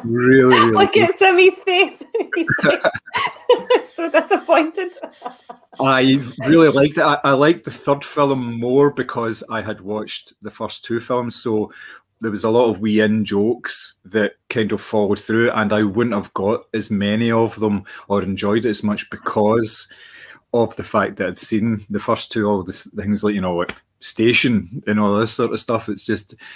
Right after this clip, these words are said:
Speaker 1: it works really well. And, uh, like, he's, like, I, th-, I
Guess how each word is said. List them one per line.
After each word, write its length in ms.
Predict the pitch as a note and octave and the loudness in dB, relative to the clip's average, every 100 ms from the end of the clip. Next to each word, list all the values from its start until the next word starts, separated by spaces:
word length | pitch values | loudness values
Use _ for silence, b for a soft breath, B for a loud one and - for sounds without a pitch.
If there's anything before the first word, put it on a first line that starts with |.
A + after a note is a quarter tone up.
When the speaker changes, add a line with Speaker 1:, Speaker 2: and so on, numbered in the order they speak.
| B - | B -4
Speaker 1:
it 80 | |
works 400 | G2+ G#2 A2 - - | 0 0 0 -4 -6
really 260 | G2+ F#2 | -4 -2
well. 360 | F2+ F#2 G2 G#2 | -2 -2 0 0
And, 220 | G2+ F#2 | 0 -2
uh, 280 | F2+ F#2 F2+ F2 - | -2 -4 -4 -8 -12
like, 140 | G2 - | -12 -8
he's, 280 | F2+ - - b b - | -10 -10 -20 b b -12
like, 200 | G#2+ - | -12 -12
I, 40 | - | -10
th-, 160 | - - | -10 -8
I 160 | A2 | -12